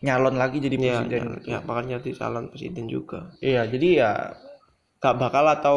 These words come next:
Speaker 2: masih belum tahu kan?
Speaker 1: Belum tahu sih,
Speaker 2: Masih
Speaker 1: tapi
Speaker 2: belum tahu juga.
Speaker 1: kemungkinan besar sih nggak.
Speaker 2: Hmm.
Speaker 1: Jadi, apa ya?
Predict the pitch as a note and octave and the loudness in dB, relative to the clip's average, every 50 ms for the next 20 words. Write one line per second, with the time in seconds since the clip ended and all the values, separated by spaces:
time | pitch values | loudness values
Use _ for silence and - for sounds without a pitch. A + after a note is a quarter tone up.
0 | C#3+ C#3 C3 C3+ C3+ C3 - C3+ C3+ - - - A#2+ A2+ A#2+ A#2 A2+ A2+ A#2 A#2+ | 4 4 2 0 -2 -4 -4 -4 -6 -4 -4 -6 -6 -6 -6 -8 -8 -6 -6 -6
1 | A#2+ - - - - - - C#3 C#3 B2+ B2 A2 A#2 A#2+ B2 C#3 C#3 C3 B2+ A#2+ | -6 -6 -8 -12 -12 -4 0 2 2 2 2 0 -2 0 2 2 0 0 0 -2
2 | A#2 B2 B2+ E3 F3 F#3 A#2+ A#2 G#2+ - A2 G#2+ A2 A2 A2 - A#2+ A#2 - - | 0 0 2 4 6 6 4 4 2 -2 -4 -6 -6 -6 -8 -10 -12 -12 -12 -14
3 | - - - - - _ _ _ E3 F3+ F#3 F#3 F#3+ D3 E3+ E3+ E3+ F3 E3+ D3+ | -16 -18 -18 -20 -20 _ _ _ 2 4 4 4 4 2 2 4 4 4 2 2
4 | C#3 - F#3+ F3+ - G3 F3 D#3 C3+ B2 A#2 A2+ A2+ A2+ - - - - - C3+ | 4 4 2 4 4 2 2 2 2 2 2 0 0 0 -4 -6 -10 -12 -10 -8
5 | B2 A2+ A2 A#2 - - - D3 C#3+ C#3+ F3 F#3 F#3 F#3 F3+ E3+ D#3+ E3+ - - | -8 -8 -8 -12 -14 -8 -4 -2 2 4 4 6 6 6 6 4 4 2 -4 -12
6 | - - - _ _ _ _ _ _ _ _ _ - - E3+ - - F3+ D3+ A#2+ | -18 -20 -20 _ _ _ _ _ _ _ _ _ -10 -8 -6 0 2 4 4 6
7 | A2 | 4